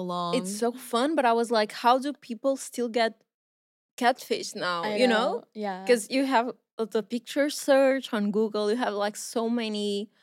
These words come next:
Speaker 2: tools, but people still, I think people are just, they don't wanna see the truth,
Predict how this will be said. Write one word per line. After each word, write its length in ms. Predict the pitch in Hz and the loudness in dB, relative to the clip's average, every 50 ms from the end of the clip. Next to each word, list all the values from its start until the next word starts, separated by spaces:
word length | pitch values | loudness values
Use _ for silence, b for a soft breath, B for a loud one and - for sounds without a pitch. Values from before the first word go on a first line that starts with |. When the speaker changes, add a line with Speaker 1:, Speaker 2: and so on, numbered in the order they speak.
| _ _ _ _ | _ _ _ _
Speaker 2:
tools, 760 | - - 233 269 339 359 247 190 180 185 220 269 - - - - _ _ _ _ _ - | -8 -4 -2 0 0 0 0 0 -2 -4 -6 -10 -14 -16 -18 -20 _ _ _ _ _ -4
but 240 | - 214 202 _ - | -4 -4 -4 _ -6
people 300 | 247 233 233 - 262 269 | -8 -4 0 0 0 0
still, 340 | - - - - 233 214 - | -2 -6 -4 -2 -2 0 0
I 100 | - 262 | 0 0
think 220 | 269 403 466 440 - | 0 -2 -6 -8 -8
people 240 | - 262 - - 180 | -8 -6 -4 -2 -2
are 140 | 190 190 185 | -2 -2 -4
just, 320 | - 185 190 190 - - - | -8 -10 -12 -12 -14 -14 -6
they 160 | 208 214 220 | -4 -2 0
don't 120 | 226 220 214 | 0 0 -2
wanna 200 | 214 208 202 202 | -2 -6 -8 -10
see 240 | - - 175 170 | -10 -8 -8 -8
the 160 | 165 139 151 156 | -6 -8 -8 -10
truth, 480 | - - - - 208 220 _ _ _ | -10 -12 -14 -14 -16 -16 _ _ _